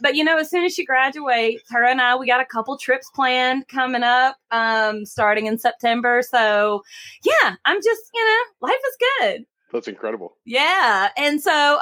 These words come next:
Speaker 1: okay, so let me go, let me go into you. You are, uh, whenever I met you,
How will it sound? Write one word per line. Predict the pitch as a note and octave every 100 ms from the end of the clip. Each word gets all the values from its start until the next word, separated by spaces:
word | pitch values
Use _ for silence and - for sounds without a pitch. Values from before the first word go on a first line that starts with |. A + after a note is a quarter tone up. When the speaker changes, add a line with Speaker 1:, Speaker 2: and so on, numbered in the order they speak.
| C4+
Speaker 1:
okay, | C4 G3 G3
so | A#3+
let | B3+
me | D#4 C#4
go, | C4+ B3+ B3 B3
let | C4
me | C#4
go | C4
into | B3 A#3
you. | G#3 E3 A2 - - - F#3+ E3
You | A3 F#4 G4+ G#4 G#4 -
are, | A#3 A3+ A3 G#3+ G#3 G3+ G3 F#3+ - _ -
uh, | G3 G3 F#3 F3 E3
whenever | A#3 C#4+ D#4
I | D4+
met | C4+ A#3+ G3+
you, | G#3 G3 F#3 G3+